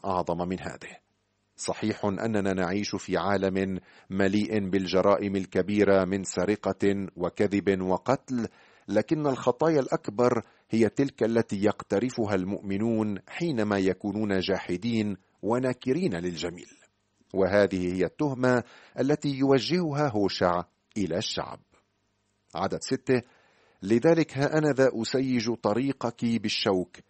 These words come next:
وأبني حائطها حتى لا تجد مسالكها." إن طريقنا مليء بالأشواك صديقي، لأننا نعاني من مشكلة عدم تمييزنا لوجود الله في حياتنا.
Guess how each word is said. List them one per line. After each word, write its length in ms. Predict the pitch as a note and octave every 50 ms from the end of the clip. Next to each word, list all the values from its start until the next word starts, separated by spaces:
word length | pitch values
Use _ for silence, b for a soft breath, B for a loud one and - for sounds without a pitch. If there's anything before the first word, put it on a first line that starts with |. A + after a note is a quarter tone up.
| _ _ -
وأبني 560 | F#2+ F#2+ - - C3 A#2 G2+ G#2 G#2 G#2 G2
حائطها 680 | - - G#2 F#2 - B2+ B2+ - - G#2+ F2+ G2 G2
حتى 400 | F#2+ - - A#2 - _ - F#2+
لا 180 | F#2+ G2 G2 F#2+
تجد 420 | - - G#2+ G2 G2 G2 F#2 F2
مسالكها." 880 | F#2 F#2 F2+ F2 - - F2 F2 G#2 A2 - - D#2 - - - - - _ _ _ _ _ _ _ _ _ _ _ _ _ _ _ -
إن 140 | B2+ G#2 F#2
طريقنا 580 | F2 - F2+ F2+ G#2+ G#2+ - - G2 F#2 F#2 F#2
مليء 400 | F2+ F2+ F#2 G2+ G2 - G2+ F#2+
بالأشواك 760 | F2 E2+ F2 - F2+ F2 - - G2 G#2 G2+ G2+ G2 - - -
صديقي، 640 | - - F2+ F2 A2 B2+ C3+ - - B2 A#2+ A2+ B B B B B B B B B B
لأننا 680 | G2+ A2 - - D#3+ D#3 D3+ C#3+ C#3+ C#3 C3+ C3+ C3 - -
نعاني 500 | A2 G#2+ A2+ G#2+ A#2 D3+ E3+ D3 A#2+ A2
من 180 | G#2 G#2 G2+ G2
مشكلة 480 | G2 G2+ G2+ - - - A2 G2+ G2 - - F#2
عدم 460 | F#2 F2 F#2+ A2+ - G#2 F#2+ F#2+ F#2
تمييزنا 920 | - - F#2 F2 F2+ F#2+ G#2+ A#2 G2+ E2 F#2 F#2 F2 F#2 F#2 F#2 F2 - -
لوجود 540 | - A2+ C3+ A2+ F#2 F#2 E2 F2+ F2 D#2+ F2+
الله 340 | F2 E2+ F2 E2+ E2+ E2+ E2+
في 140 | - G#2
حياتنا. 640 | - - - G2+ A#2 D3 D#3+ - - G2 D#2 - -